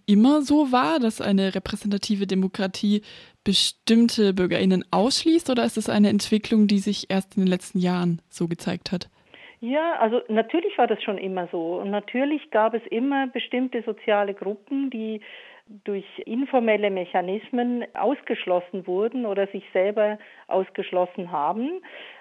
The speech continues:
Speaker 2: Aber <laughs> es ist eine Tatsache, dass in den letzten Jahren die soziale Ungleichheit in Deutschland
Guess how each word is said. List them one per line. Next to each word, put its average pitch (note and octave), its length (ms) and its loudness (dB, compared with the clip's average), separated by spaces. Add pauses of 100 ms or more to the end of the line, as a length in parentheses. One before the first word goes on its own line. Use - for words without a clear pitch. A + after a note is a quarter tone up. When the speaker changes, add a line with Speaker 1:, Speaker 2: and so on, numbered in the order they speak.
(160)
Speaker 2:
Aber G#3 540 6 (260)
<laughs> - 280 -2
es G3+ 120 0
ist A3 160 -2
eine F#3+ 220 2
Tatsache, G#3+ 460 0
dass F#3 220 2 (140)
in G#3 200 -4
den G3 160 0
letzten F3+ 380 -4
Jahren F3+ 340 0
die G3+ 140 -6
soziale F#3 440 -2
Ungleichheit G3 580 -2
in F#3+ 120 -4
Deutschland F#3 540 -4